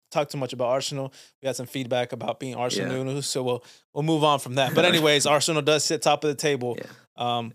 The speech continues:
Speaker 2: Hey, but real quick, real quick, real
Speaker 1: yeah,
Speaker 2: quick.
Speaker 1: yeah, yeah.
Speaker 2: I mean, Ha-, I mean, Haaland had a couple in the first half. He had that header
Speaker 1: Mm-hmm.
Speaker 2: that, you know, uh, right, I think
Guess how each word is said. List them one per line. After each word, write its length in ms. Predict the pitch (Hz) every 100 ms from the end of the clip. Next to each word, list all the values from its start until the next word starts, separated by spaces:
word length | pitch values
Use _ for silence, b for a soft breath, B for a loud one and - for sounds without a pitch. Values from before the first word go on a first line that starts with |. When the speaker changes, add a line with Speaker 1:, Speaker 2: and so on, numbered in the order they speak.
| _
Speaker 2:
Hey, 140 | 104
but 60 | 98
real 220 | 101 120
quick, 300 | 107 113 90
real 120 | 101 92
quick, 240 | - 90
real 120 | 85
Speaker 1:
yeah, 60 | 147
Speaker 2:
quick. 120 | 151
Speaker 1:
yeah, 40 | 147
yeah. 100 | 131 - _ _
Speaker 2:
I 40 |
mean, 180 | 107 107
Ha-, 200 | 101 110 - -
I 40 |
mean, 180 | 107 98
Haaland 360 | 110 143 160 104
had 160 | 110
a 60 | 107
couple 600 | - 104 - 92 90 _
in 80 | 101
the 100 | 92
first 320 | - 107 110
half. 240 | 107 107 107
He 80 | 98
had 160 | 90
that 140 | 78 -
header 440 | 95 98 107 110 - _ -
Speaker 1:
Mm-hmm. 260 | 123 135 147
Speaker 2:
that, 420 | 90 80 69 - _ _ _
you 140 | 101
know, 340 | 92 90 87 - -
uh, 360 | 82 85 82 78
right, 380 | 90 98 104 - -
I 120 | -
think 100 | 101